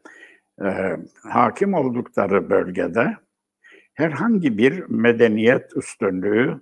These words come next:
gösterebilmiş oldukları düşünülmüyordu. Sadece kaba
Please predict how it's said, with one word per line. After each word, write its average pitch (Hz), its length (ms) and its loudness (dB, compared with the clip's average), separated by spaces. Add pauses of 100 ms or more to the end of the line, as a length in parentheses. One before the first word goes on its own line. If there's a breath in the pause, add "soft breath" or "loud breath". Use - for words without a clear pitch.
(120)
gösterebilmiş 117 1300 0 (260)
oldukları 107 920 0
düşünülmüyordu. 92 1000 0 (880 loud breath)
Sadece 196 960 2
kaba 123 260 2